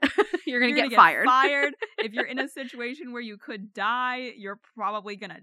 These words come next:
Speaker 2: die. That stuff doesn't work out very well. No one is that lucky and
Speaker 1: No.
Speaker 2: that skillful.
Speaker 1: Yeah. That's
Speaker 2: And
Speaker 1: probably, that has to be why that it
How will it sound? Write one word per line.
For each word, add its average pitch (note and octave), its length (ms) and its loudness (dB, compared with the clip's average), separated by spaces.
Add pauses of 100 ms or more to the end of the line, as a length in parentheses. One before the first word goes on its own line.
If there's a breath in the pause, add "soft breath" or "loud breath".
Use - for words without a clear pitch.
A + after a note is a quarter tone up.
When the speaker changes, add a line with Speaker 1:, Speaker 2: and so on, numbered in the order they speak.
Speaker 2:
die. A#3 600 0
That A#3 160 -4
stuff C4+ 140 -14
doesn't C4+ 220 -10
work A3+ 220 -10
out G#3+ 200 -2
very G3+ 180 -10
well. F3 240 -12
No A3+ 300 -6
one A#3+ 380 -10 (480)
is G#3+ 200 -14
that G3 260 -6
lucky F#3 560 -14 (220)
and G3 180 -14
Speaker 1:
No. F#3 80 -8
Speaker 2:
that F3+ 160 -10
skillful. - 680 -16 (360)
Speaker 1:
Yeah. F3+ 160 -10 (500 soft breath)
That's D4 160 4
Speaker 2:
And A#3+ 60 2
Speaker 1:
probably, B3+ 340 2
that D4+ 160 4
has A3 220 4
to - 80 -16
be A3+ 100 -6
why F3 400 4
that F#3 240 -2
it F#3 140 -4